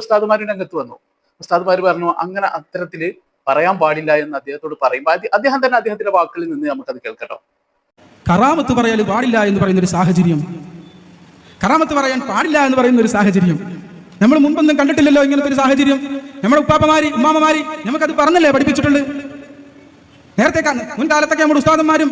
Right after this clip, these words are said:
Speaker 2: അതുപോലെ തന്നെ ഇവരൊക്കെ തന്നെ പറഞ്ഞില്ലേ നമ്മളെ പഠിപ്പിച്ചിട്ടുണ്ട്. ഇപ്പോൾ എന്താ ഇങ്ങനത്തെ ഒരു പുതിയത്? അത് സി എം വലിയുള്ളാഹിയുടെ വിഷയം വരുമ്പോൾ, അത് കുത്തുബുൽ ആലമിന്റെ വിഷയം വരുമ്പോൾ.
Speaker 1: കേട്ടില്ല നിങ്ങള്? കറാമത്ത് കഥകൾ ഇവര് മാർക്കറ്റിന് വേണ്ടിയിട്ട് ഉപയോഗിക്കണത്.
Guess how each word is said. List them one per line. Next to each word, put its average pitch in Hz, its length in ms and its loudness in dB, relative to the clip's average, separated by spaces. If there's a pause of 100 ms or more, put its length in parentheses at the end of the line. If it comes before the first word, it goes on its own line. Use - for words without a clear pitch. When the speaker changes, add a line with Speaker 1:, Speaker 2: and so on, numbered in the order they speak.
(140)
Speaker 2:
അതുപോലെ 302 220 -2
തന്നെ 294 120 0
ഇവരൊക്കെ 330 220 -2
തന്നെ 320 180 0
പറഞ്ഞില്ലേ 311 360 2
നമ്മളെ 277 180 0
പഠിപ്പിച്ചിട്ടുണ്ട്. 277 420 2 (440)
ഇപ്പോൾ 349 300 2
എന്താ 330 200 2
ഇങ്ങനത്തെ 320 300 0
ഒരു 302 100 0
പുതിയത്? 302 260 2 (160)
അത് 320 140 2
സി 262 120 0
എം 339 80 0
വലിയുള്ളാഹിയുടെ 294 500 2
വിഷയം 294 240 2
വരുമ്പോൾ, 277 260 4 (320)
അത് 262 140 0
കുത്തുബുൽ 339 300 2
ആലമിന്റെ 311 340 2
വിഷയം 294 240 4
വരുമ്പോൾ. 277 280 4 (1500)
Speaker 1:
കേട്ടില്ല 196 240 -2
നിങ്ങള്? 196 180 -2 (580)
കറാമത്ത് 240 500 0
കഥകൾ 220 320 0
ഇവര് 233 240 -8
മാർക്കറ്റിന് 208 440 -2
വേണ്ടിയിട്ട് 220 280 -2
ഉപയോഗിക്കണത്. 196 380 -4